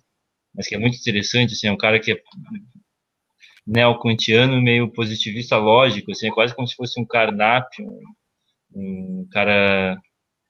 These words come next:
é, formalista ao extremo, assim, do, do direito. Tem uma, uma parte da teoria pura do direito dele em que ele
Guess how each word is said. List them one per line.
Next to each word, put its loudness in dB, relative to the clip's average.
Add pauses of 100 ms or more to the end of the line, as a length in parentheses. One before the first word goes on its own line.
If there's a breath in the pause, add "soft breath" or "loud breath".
(320)
é, 0 (920)
formalista 4
ao 6
extremo, 0
assim, -6 (880)
do, -8
do -6
direito. -2 (800)
Tem 2
uma, 6
uma 0
parte 2
da 0
teoria -2
pura -6
do -12
direito -8
dele -2
em -2
que -4
ele 2